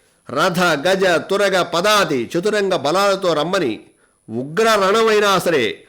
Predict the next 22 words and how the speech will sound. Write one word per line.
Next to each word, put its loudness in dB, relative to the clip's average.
శిశుపాల 0
జరాసంధులను 0
జయించి -2
పరాక్రమాన్నే 0
తనకు -2
ఓలిగా, 0
అంటే -4
పెళ్లి -2
కుమార్తెకు 0
ఇచ్చేటువంటి -2
కానుకగా -2
ఇచ్చి -4
రాక్షస -2
వివాహ 2
పద్ధతిలో -2
పాణిగ్రహణం 0
చెయ్యమని, 0
వెంట -2
వచ్చేందుకు 0
తాను 0
సిద్ధంగా 0
ఉంటానని 0